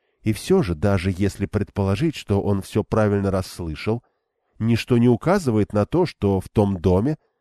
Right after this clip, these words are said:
только две сестры, или на то, что вообще там сейчас кто-то есть.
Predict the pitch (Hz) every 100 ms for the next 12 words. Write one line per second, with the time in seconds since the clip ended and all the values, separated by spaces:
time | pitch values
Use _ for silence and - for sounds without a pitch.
0 | _ - 98 - 104 101 175 196 92 -
1 | 95 92 82 _ _ _ _ - 127 139
2 | 151 151 170 151 - 156 151 160 160 -
3 | - 190 165 - 127 117 - - - 160
4 | - 143 - - 143 156 98 82 -